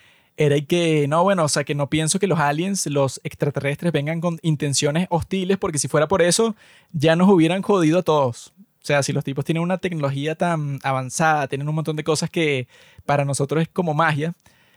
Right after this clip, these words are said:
si ellos vinieran en realidad con intenciones hostiles, ya nos hubieran barrido hace tiempo. Y yo creo que es verdad, pues, o sea, si es verdad esa teoría de que, bueno, que son extraterrestres literalmente que vienen, no sé, de otro planeta y tienen más tecnología y todo,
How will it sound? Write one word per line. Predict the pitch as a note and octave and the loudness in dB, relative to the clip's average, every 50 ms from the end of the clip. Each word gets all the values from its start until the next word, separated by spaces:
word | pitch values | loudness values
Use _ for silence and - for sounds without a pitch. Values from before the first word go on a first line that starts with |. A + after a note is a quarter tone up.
| _ _ | _ _
si | - - - E3 D#3+ | -4 0 2 4 4
ellos | D#3+ D#3 D3+ F3+ G3 G3 G3 | 4 4 4 4 4 4 2
vinieran | G3+ F3+ E3 D#3+ D#3 E3+ F#3 | 0 0 0 0 0 2 0
en | G3+ G3 | 0 0
realidad | E3+ F3 E3+ D#3 D3+ D#3+ F3 F#3 | 2 0 0 2 2 2 2 2
con | F3 - D#3+ | 0 0 -2
intenciones | D#3+ D3+ C#3+ C#3+ C3 D#3 D3 E3 | -2 -2 -2 -2 -2 -2 0 2
hostiles, | F#3+ F3+ - - E3 F#3 G#3 G3 | 2 2 2 0 0 2 2 2
ya | E3+ E3 D3 | 2 0 0
nos | D3 D#3 E3+ | 2 2 4
hubieran | E3 D#3 D#3+ E3+ F3 | 2 2 0 0 0
barrido | E3 D3 C#3+ C#3+ C#3+ D3 E3 E3+ - | 0 0 0 0 -2 -2 -2 -2 0
hace | D#3 - E3 | -2 -4 -2
tiempo. | D3+ C#3 C3 B2+ A#2 - - _ _ _ _ _ _ _ _ _ _ _ - | -2 -2 -2 -2 -4 -8 -14 _ _ _ _ _ _ _ _ _ _ _ -2
Y | D3 C#3+ | 0 2
yo | D3+ D#3+ - _ _ | 2 2 0 _ _
creo | - G3+ G3+ A3+ G#3+ | -2 0 0 0 2
que | B3 | 2
es | A#3+ | 2
verdad, | A#3 G#3 E3+ E3+ E3+ | 2 4 4 2 2
pues, | D3+ D3 C#3 | 2 0 -2
o | C3+ | -2
sea, | B2 C#3 C3+ | -2 -2 -4
si | - - D3 | -2 -2 0
es | D3 C#3 | 0 0
verdad | E3+ F3 F#3+ G3+ G3 G3 | 0 0 2 2 2 2
esa | G3+ F#3+ - - G#3 G#3 G3+ G3+ G3 F#3 D#3 | 0 0 0 2 2 2 2 2 2 0 0
teoría | - D#3 D3 C#3+ D3 C#3+ D#3+ E3+ | 0 0 0 0 0 0 0 0
de | F#3 F#3+ E3+ | 0 0 -2
que, | - D3+ | -2 0
bueno, | D3 D3+ D3 | 0 0 0
que | C#3 C#3+ | -2 -4
son | - C#3+ C#3+ | -4 -4 -4
extraterrestres | D3+ - - - - F3+ - - C#3+ D3+ C#3+ - E3+ F3+ F#3+ F3+ _ _ _ _ _ _ _ _ | -6 -6 -4 -2 0 0 0 0 0 -2 -2 0 0 0 0 0 _ _ _ _ _ _ _ _
literalmente | - D3+ E3+ F3+ F3+ D#3+ - - D3+ D#3 E3 E3 F3 E3+ E3+ E3 G3 | 0 2 2 4 4 4 2 2 2 2 2 0 0 -2 0 -2 -2
que | F3+ F3 | 0 0
vienen, | D3+ D3 D3+ D3+ D#3+ | 0 0 0 -2 -2
no | E3 D#3+ | -2 -2
sé, | - - D3+ | 0 2 2
de | D3+ D3+ | 2 2
otro | C3+ - D3+ D#3+ | 0 -2 -4 -4
planeta | - E3 C#3 C#3 C#3+ D#3 E3+ E3+ - D3 | -2 -2 -2 -2 -2 -2 0 0 0 -2
y | C#3 | -2
tienen | C3+ C#3+ C#3 D3 | -2 -4 -4 -4
más | D3+ D#3+ E3 - | -2 -2 -2 -2
tecnología | - F#3 - F#3 D#3+ C#3 C3+ C#3 D#3+ E3+ | -4 -4 -2 0 0 2 2 2 2 2
y | D#3 | 2
todo, | - D3 D3 E3 B3 | 2 2 2 0 0